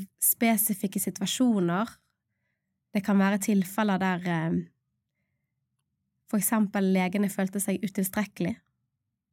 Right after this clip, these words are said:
ehm, og der noen av teamet backet opp legen i en sånn situasjon.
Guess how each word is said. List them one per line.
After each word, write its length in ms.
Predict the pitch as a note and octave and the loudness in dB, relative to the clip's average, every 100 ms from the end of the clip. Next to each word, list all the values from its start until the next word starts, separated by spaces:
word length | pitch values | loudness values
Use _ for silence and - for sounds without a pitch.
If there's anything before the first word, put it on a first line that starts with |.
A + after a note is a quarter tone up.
| _ _ _ _ _ _ | _ _ _ _ _ _
ehm, 540 | G3+ G3 F#3+ F#3 F#3 G3 | -2 0 2 0 0 -2
og 100 | G3+ | 0
der 220 | G3+ F#3+ | 2 4
noen 320 | F#3+ F#3+ G3+ G#3 | 6 6 6 2
av 100 | F#3+ | 0
teamet 480 | A#3 G3 F#3 F3 F3 | 2 4 4 2 -4
backet 840 | - - _ - G3+ - - - - - | -10 -12 _ -6 -6 -6 -10 -10 -8 -8
opp 400 | - _ - - _ _ | -8 _ -20 -20 _ _
legen 440 | G3+ F#3+ F#3+ G3+ F#3+ | 2 2 2 2 2
i 100 | G3 | 2
en 160 | F3 | 0
sånn 200 | F3+ G3 | 0 0
situasjon. 600 | F#3+ F#3+ - F#3+ F#3+ B3+ | 0 -2 -4 -2 -2 -2